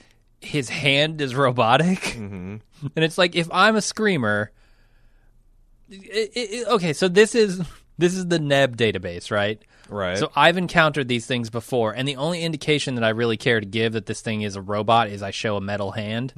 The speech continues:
Speaker 2: <laughs>
Speaker 1: on my screen. <laughs>
Speaker 2: Uh-huh.
Speaker 1: It's really just weird.
Speaker 2: Well, that's just, you know, that's shorthand
Speaker 1: Just to let
Speaker 2: for
Speaker 1: you know he's
Speaker 2: robot
Speaker 1: a
Speaker 2: in the
Speaker 1: robot.
Speaker 2: future.
Speaker 1: Yeah.
Speaker 2: Right, metal hand.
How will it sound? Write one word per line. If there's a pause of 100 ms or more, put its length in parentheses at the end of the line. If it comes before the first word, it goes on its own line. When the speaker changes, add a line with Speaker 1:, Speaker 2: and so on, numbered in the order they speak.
(140)
Speaker 2:
<laughs>
Speaker 1:
on
my
screen.
<laughs>
Speaker 2:
Uh-huh.
Speaker 1:
It's
really
just
weird.
Speaker 2:
Well,
that's
just,
you
know,
that's
shorthand
Speaker 1:
Just
to
let
Speaker 2:
for
Speaker 1:
you
know
he's
Speaker 2:
robot
Speaker 1:
a
Speaker 2:
in
the
Speaker 1:
robot.
Speaker 2:
future.
Speaker 1:
Yeah.
Speaker 2:
Right,
metal
hand.